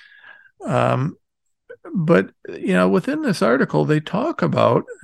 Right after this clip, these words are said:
how during the testimony, uh, Captain Carnicia Mendoza,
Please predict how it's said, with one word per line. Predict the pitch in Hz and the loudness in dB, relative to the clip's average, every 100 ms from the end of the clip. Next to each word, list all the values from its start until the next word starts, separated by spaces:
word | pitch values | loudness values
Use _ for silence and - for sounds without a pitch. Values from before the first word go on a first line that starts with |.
| - | -10
how | 156 147 | -2 0
during | 165 175 | 2 2
the | 147 | 0
testimony, | - 190 247 - 160 120 113 139 180 _ _ _ _ _ _ _ _ _ _ _ | -2 -2 -2 -2 -2 0 0 0 -2 _ _ _ _ _ _ _ _ _ _ _
uh, | 294 151 - 143 | -6 -2 0 -2
Captain | - 208 220 220 185 160 151 147 135 _ _ _ _ _ _ _ _ _ _ _ _ _ _ _ _ _ _ _ | 0 0 2 4 4 4 2 0 -6 _ _ _ _ _ _ _ _ _ _ _ _ _ _ _ _ _ _ _
Carnicia | - 147 151 208 - 247 226 190 | -8 -2 0 -2 -2 0 0 0
Mendoza, | 214 156 147 131 139 190 220 262 - | 0 2 2 4 4 4 4 0 0